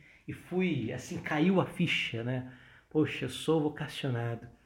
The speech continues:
a servir as pessoas, eu preciso usar a experiência, as ferramentas técnicas para desenvolvimento de organizações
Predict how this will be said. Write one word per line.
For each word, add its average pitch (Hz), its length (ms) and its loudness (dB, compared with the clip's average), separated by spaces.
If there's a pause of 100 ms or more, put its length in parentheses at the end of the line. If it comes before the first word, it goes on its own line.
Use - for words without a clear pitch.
(300)
a 139 100 -6
servir 120 400 -2
as 110 120 -4
pessoas, 120 580 -2
eu 127 80 0
preciso 139 1000 2
usar 123 580 2
a 117 40 0
experiência, 131 1200 0
as 113 120 -4
ferramentas 131 800 2
técnicas 135 640 0
para 147 400 4
desenvolvimento 127 760 0
de 127 120 -2
organizações 120 680 -4